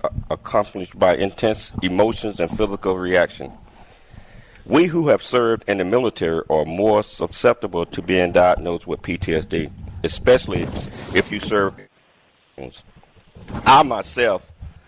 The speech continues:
was diagnosed with a mild case of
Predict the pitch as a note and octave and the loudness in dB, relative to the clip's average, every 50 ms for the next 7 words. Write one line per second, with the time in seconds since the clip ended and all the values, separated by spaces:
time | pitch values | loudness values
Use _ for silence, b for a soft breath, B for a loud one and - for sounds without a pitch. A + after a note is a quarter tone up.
0 | _ _ _ E2+ F#2 F#2 - G#2+ G2+ G2+ F#2+ F#2 F#2 F#2 F2+ F2+ F2 E2+ - - | _ _ _ -6 -4 2 4 4 4 4 2 0 -4 -4 -4 -4 -6 -10 -6 -4
1 | F#2 F#2 - - F2 E2 E2+ F#2+ G#2 G#2+ G#2 G2+ G2+ G2+ G#2 - - - - - | -2 -2 0 0 0 2 2 4 4 6 6 4 4 2 0 -6 -14 -20 -16 -16
2 | - - - - F#2+ F2+ F#2 F#2 - - E2+ E2+ E2+ E2+ E2+ E2 | -14 -4 0 0 2 2 0 -2 -4 -2 0 0 0 0 0 -2